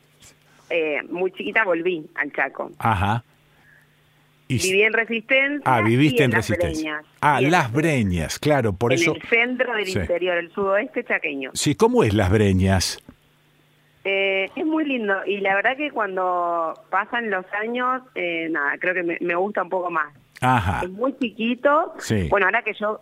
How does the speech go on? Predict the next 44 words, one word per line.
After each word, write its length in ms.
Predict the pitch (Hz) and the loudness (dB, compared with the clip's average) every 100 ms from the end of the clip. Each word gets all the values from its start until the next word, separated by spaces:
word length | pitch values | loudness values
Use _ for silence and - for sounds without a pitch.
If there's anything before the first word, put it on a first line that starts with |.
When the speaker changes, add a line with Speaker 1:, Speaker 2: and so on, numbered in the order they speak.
| - | -10
Speaker 1:
vivo 260 | 180 196 | -4 -2
acá 140 | 190 185 | 0 -2
en 80 | 190 | -6
Rosario 420 | 190 196 208 208 | -6 -4 -2 -2
y, 340 | 180 165 151 - - | -2 -4 -6 -10 -6
y, 240 | 156 147 - - - _ _ | -2 -4 -6 -18 -20 _ _
eh, 260 | - 160 147 - | -2 0 -2 -6
estoy 180 | - 180 | -2 0
en 60 | |
provincia 280 | 175 175 175 | 2 2 0
de 40 | 165 | -2
Santa 180 | 165 151 | -2 0
Fe 120 | 190 | 0
y 60 | 180 | 0
puedo 240 | 185 190 | 2 2
comparar, 760 | 185 170 160 160 170 185 214 269 _ | 0 -2 -2 0 0 0 -2 -6 _
Speaker 2:
Sí. 180 | - 110 | -6 -2
Speaker 1:
eh, 420 | 92 175 170 165 160 | 0 0 -2 -2 -4
los 120 | 160 | -6
pueblos 320 | - 214 254 226 | -2 -2 -2 -4
son 120 | 180 | -4
muy 120 | 185 | -4
distintos. 540 | 165 - 190 180 156 147 | -6 -8 -4 -2 -4 -4
Bueno, 280 | 160 151 - - | -4 -6 -10 -12
eh, 140 | - | -6
ni 140 | 147 170 | -2 0
hablar 240 | 175 180 | 2 2
de 100 | 196 | 2
que 60 | 170 | 0
hay 60 | 175 | -2
muchas 300 | 180 190 - | -2 -4 -4
contradicciones 1120 | 170 156 156 - - 175 175 175 170 165 160 | -4 -2 -4 -4 -6 -2 0 0 -2 -4 -8
y 60 | - | -8
Speaker 2:
Sí, 240 | - - | -6 -6
claro. 280 | - 85 - | -4 -4 -2
Speaker 1:
hay 40 | |
muchos 260 | 180 180 196 | -2 -2 -2
contrastes 580 | 160 147 - 175 175 190 | -2 -4 -2 -2 -2 -4
que, 280 | 170 147 - - - - | -4 -4 -6 -14 -12 0
que 100 | 175 | 2
uno 240 | 196 214 | 2 2
por 140 | 202 | 2
ahí 120 | 175 196 | 0 -2
romantiza. 720 | 202 185 175 - 190 - | -2 -4 -6 -10 -12 -6